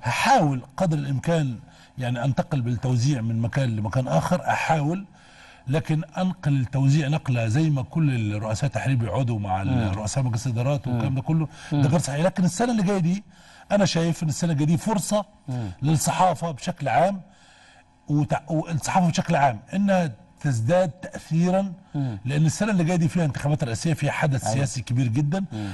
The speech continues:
Speaker 1: هذا الحدث السياسي الكبير جدًا سينعكس، آه، على الاقتصاد، سينعكس
Speaker 2: مم.
Speaker 1: على السياسة، سينعكس، فهيبقى في حراك سياسي واقتصادي كبير
Speaker 2: مم.
Speaker 1: بيعكسه الميديا والإعلام يا أستاذ
Speaker 2: مم.
Speaker 1: جابر.
Speaker 2: مم.
Speaker 1: الم-،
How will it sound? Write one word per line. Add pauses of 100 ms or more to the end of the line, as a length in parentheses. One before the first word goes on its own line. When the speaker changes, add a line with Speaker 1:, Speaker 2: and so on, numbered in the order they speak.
Speaker 1:
هذا
الحدث
السياسي
الكبير
جدًا (360)
سينعكس، (160)
آه،
على
الاقتصاد،
سينعكس
Speaker 2:
مم.
Speaker 1:
على
السياسة،
سينعكس،
فهيبقى
في
حراك (420)
سياسي
واقتصادي
كبير (120)
Speaker 2:
مم. (200)
Speaker 1:
بيعكسه
الميديا
والإعلام
يا
أستاذ
Speaker 2:
مم.
Speaker 1:
جابر. (260)
Speaker 2:
مم. (100)
Speaker 1:
الم-،